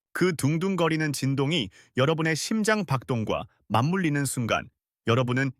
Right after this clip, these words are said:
이미 할리 라이더가 된 겁니다. 오늘 바이크 닥터가 준비한 처방전은 여기까지입니다. 할리 데이비슨의 여러 모델 중에서 여러분의 가슴을 가장 뛰게 만든 녀석은 무엇인가요? 혹은 할리에 대해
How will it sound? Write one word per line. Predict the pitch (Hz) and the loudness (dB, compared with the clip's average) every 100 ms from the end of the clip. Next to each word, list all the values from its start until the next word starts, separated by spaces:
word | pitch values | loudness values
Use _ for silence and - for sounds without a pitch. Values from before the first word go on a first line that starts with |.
| - | -2
이미 | 120 127 135 - | 0 0 -2 -4
할리 | - 190 208 | -2 0 2
라이더가 | 120 104 92 104 110 | 0 -2 0 0 0
된 | 90 92 | -2 -2
겁니다. | 95 64 - - - _ _ | -2 -4 -8 -10 -16 _ _
오늘 | 101 123 147 151 156 _ _ - | 0 2 2 -2 -8 _ _ 0
바이크 | 127 185 240 | 2 2 0
닥터가 | 202 - - 170 | 0 0 0 0
준비한 | 147 143 147 156 | 0 0 0 -2
처방전은 | 143 190 196 185 143 120 95 | -2 -2 -2 0 -2 -2 -2
여기까지입니다. | 101 131 113 92 78 60 - - _ _ _ _ _ _ _ - | -2 0 -2 -4 -4 -8 -10 -10 _ _ _ _ _ _ _ 0
할리 | 180 220 233 | 2 2 2
데이비슨의 | 185 165 160 - 156 139 | 2 2 0 -2 -2 2
여러 | 113 160 | 2 0
모델 | 127 117 131 | 0 0 0
중에서 | 110 98 80 107 90 - _ - | -2 -4 -4 -2 -4 -6 _ -2
여러분의 | 110 139 151 156 | 2 2 2 0
가슴을 | - 113 120 117 123 - | 0 -2 -2 -2 -2 -4
가장 | 104 98 127 120 | -4 0 0 -2
뛰게 | 220 220 240 | -4 0 2
만든 | 185 175 170 | 2 0 0
녀석은 | 127 117 113 143 101 | -2 -2 -2 -2 -2
무엇인가요? | 120 160 180 143 98 73 - - - - - | -2 -2 -2 -2 -2 -4 -8 -16 -20 -12 -2
혹은 | 175 180 - _ - | 0 0 -2 _ -8
할리에 | - 196 214 196 | 0 2 2 0
대해 | 143 123 143 | 0 0 0